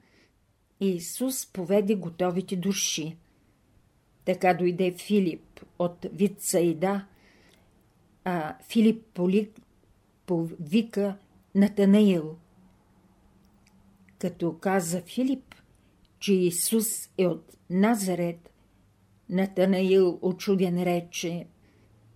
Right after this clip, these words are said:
„Може ли от Назарет да излезе нещо добро?“ Въпреки това, те тръгнаха към Исус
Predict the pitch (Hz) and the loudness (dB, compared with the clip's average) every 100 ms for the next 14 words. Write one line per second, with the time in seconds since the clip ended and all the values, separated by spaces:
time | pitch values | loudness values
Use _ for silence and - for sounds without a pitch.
0 | _ _ _ - 180 202 233 208 226 262 | _ _ _ -4 0 2 2 0 0 2
1 | 262 262 247 254 247 214 240 226 214 - | 2 2 4 6 4 4 4 4 2 -4
2 | 180 202 190 180 190 190 175 180 190 180 | -2 2 2 2 0 0 -2 -2 0 0
3 | - - 175 165 156 165 196 214 - _ | -4 -4 -6 -4 -4 -2 -2 -2 -10 _
4 | _ _ _ _ _ _ _ _ _ _ | _ _ _ _ _ _ _ _ _ _
5 | - 170 190 294 277 - 190 196 196 - | -8 -6 -2 -2 -2 0 2 2 0 -6
6 | _ _ _ 214 208 202 220 254 262 240 | _ _ _ 2 4 4 6 8 6 4
7 | 233 - 190 180 165 - 175 165 - - | -4 -2 -2 -2 -4 -6 -6 -6 -12 -16